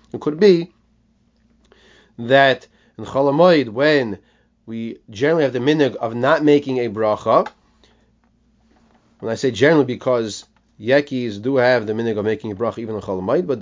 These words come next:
the Mishmur is not referring to that. So on Chol Hamoed, when we don't have a, you don't make a bracha,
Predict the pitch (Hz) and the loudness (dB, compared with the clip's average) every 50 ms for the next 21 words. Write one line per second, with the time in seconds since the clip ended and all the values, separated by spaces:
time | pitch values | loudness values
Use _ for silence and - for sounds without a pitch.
0 | - _ - 101 107 104 107 101 - - 131 117 117 110 101 95 - 101 95 - | -10 _ -20 -18 -14 -12 -12 -12 -6 -4 -4 -2 -2 -2 -4 -4 -6 -12 -8 -6
1 | 113 120 120 120 131 143 156 180 180 - _ _ _ _ _ _ _ - - 113 | -4 -4 -4 -2 0 2 2 2 2 -2 _ _ _ _ _ _ _ -10 -8 -8
2 | 104 - 135 135 131 143 175 185 185 147 127 127 120 120 113 113 113 110 107 123 | -4 0 0 2 2 4 4 4 4 4 2 -2 -2 -4 -6 -8 -10 -10 -2 0
3 | 143 170 170 151 131 131 123 127 117 107 - _ _ _ - 120 127 143 156 - | 2 2 2 2 -2 -4 -4 -4 -4 -6 -8 _ _ _ -6 -4 -4 -2 -4 -4
4 | 180 165 196 226 233 202 - 156 156 156 156 | -4 -2 2 2 2 2 2 4 4 2 2